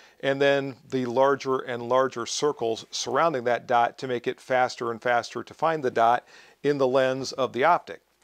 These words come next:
So I settled on a drill where I would use four different reticles with the Holosun Competition Optic. They are the two minute of angle dot all alone, the two minute of angle dot surrounded by the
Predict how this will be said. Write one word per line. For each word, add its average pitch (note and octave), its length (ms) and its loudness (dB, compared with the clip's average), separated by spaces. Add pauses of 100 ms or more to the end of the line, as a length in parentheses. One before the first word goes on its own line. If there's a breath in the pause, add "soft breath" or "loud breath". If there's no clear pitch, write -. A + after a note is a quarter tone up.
(500 loud breath)
So F3+ 260 2
I E3 100 6
settled C4 420 0
on F#3 160 2
a D#3+ 80 2
drill B2 600 2
where D3 160 2
I C3+ 60 6
would B2+ 180 0
use B2+ 240 -4
four G#3 380 2
different E3+ 400 -4
reticles B2 640 -2 (100)
with C#3 320 0
the C#3+ 200 0
Holosun C#3 580 0
Competition C3 600 -4
Optic. A#2+ 400 -2 (540 loud breath)
They D3 240 4
are C#3 300 6 (100)
the B2+ 100 -6
two G3+ 260 -6
minute G#3+ 260 2
of F3+ 60 -2
angle F#3 280 2
dot D#3 420 2
all C3+ 260 2
alone, C3 460 0 (760 soft breath)
the C3 120 -2
two F#3+ 200 -4
minute F#3 200 2
of E3 80 4
angle E3 240 2
dot D3 360 2
surrounded C3+ 520 -2
by C3+ 240 4
the C3 320 -4